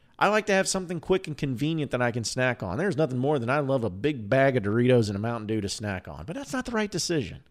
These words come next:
But luckily, Built Bar has a bunch of different flavors for their protein bars that not only taste great, but they're healthy,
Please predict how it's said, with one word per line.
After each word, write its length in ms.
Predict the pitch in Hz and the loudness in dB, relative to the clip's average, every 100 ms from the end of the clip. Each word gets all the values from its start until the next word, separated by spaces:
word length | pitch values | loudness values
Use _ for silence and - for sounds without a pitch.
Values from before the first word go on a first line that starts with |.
| _ _ _ _ - | _ _ _ _ -2
But 80 | 127 | 0
luckily, 640 | 131 185 - 151 107 107 - _ - 107 | 2 0 0 2 2 -2 -10 _ -10 2
Built 300 | 185 269 123 | 4 4 2
Bar 380 | 101 90 92 - - - | 0 2 0 -4 -20 -4
has 380 | 131 123 117 - - | 4 6 4 -2 -6
a 60 | 113 | -6
bunch 340 | 104 143 214 | 0 0 2
of 80 | 202 | 0
different 280 | 175 175 147 | 0 -2 -4
flavors 560 | - 151 151 107 98 - - | 2 2 4 2 0 -4 -4
for 200 | 165 180 | -2 0
their 100 | 120 | 0
protein 500 | - 107 95 101 92 | 2 2 0 -6 -6
bars 360 | 90 87 82 - - | -4 -4 -4 -8 -16
that 100 | - | -2
not 140 | 117 123 | 2 4
only 180 | 110 95 | 2 -2
taste 400 | - 143 160 - | -2 -2 -2 -2
great, 320 | 160 180 - - - | -2 -4 -6 -20 -8
but 160 | 113 - | -6 -4
they're 120 | 90 | -6
healthy, 540 | - 143 160 185 185 | 0 0 2 -4 -4